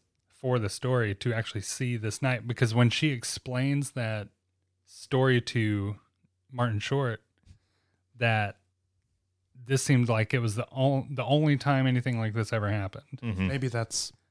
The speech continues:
Speaker 3: that Donna.
Speaker 1: Son of a bitch. <laughs> Um, <laughs> so it, it's weird that she would recall that earlier time and not this most recent one, like, the week she died.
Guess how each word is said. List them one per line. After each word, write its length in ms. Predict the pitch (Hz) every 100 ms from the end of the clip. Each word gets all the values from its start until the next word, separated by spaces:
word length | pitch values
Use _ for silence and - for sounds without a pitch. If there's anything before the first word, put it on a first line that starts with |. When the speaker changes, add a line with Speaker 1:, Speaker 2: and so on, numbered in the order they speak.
| - 110
Speaker 3:
that 260 | 107 123 113
Donna. 340 | 104 131 156 - _ _ _ _ _ _ _ _ -
Speaker 1:
Son 260 | - -
of 240 | - - -
a 40 |
bitch. 520 | - - - - - 762 784 807 640 -
<laughs> 0 |
Um, 480 | 156 156 143 139 - - - - -
<laughs> 420 | _ _ _ _
so 560 | - - 185 165 160 - - _ _ _ _ _
it, 200 | - 160 131 -
it's 240 | 151 -
weird 640 | 131 165 185 165 147 131 - _ _
that 160 | 139 131
she 200 | - 156
would 220 | 143 127
recall 480 | 120 - - 135 135
that 280 | 131 113 - _ _ _ _ _ _ -
earlier 360 | 147 147 135
time 360 | 123 131 120 117
and 180 | 113 113
not 220 | 117 117
this 180 | 120 -
most 220 | 117 -
recent 260 | 123 123 110
one, 180 | 107
like, 220 | 101 98 -
the 80 | 110
week 240 | 107 -
she 220 | - 120
died. 580 | 101 98 92 92 127 127